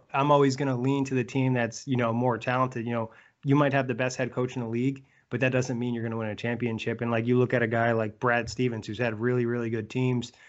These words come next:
They haven't necessarily been the most talented team in his conference, and a lot of people look at him as one of the best coaches,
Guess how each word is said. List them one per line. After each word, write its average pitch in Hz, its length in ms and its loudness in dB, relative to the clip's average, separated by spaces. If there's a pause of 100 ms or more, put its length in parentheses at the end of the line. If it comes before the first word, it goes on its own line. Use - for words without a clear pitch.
They 127 80 2
haven't 139 220 2
necessarily 139 340 0
been 127 160 -2
the 120 100 -4
most 120 440 -4
talented 127 440 -4
team 135 280 -4
in 131 40 -2
his 113 120 -6
conference, 131 560 -4
and 113 120 -4 (220)
a - 40 -4
lot 117 140 0
of 117 80 -4
people 123 200 -2
look 127 180 -2
at 120 60 -2
him 120 180 -2
as 110 140 -2
one 120 180 2
of 117 60 2
the 110 80 0
best 120 200 0
coaches, 156 460 2